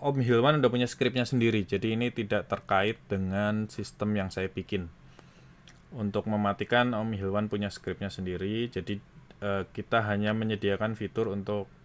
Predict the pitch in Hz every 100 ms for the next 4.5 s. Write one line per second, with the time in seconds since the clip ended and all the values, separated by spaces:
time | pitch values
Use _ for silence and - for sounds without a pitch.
0 | - 107 107 98 90 92 87 85 80 -
1 | 82 76 65 - 90 - 92 - 87 87
2 | 113 - 196 226 240 160 147 143 139 135
3 | 120 98 - 165 202 - 120 110 87 80
4 | 85 - 98 117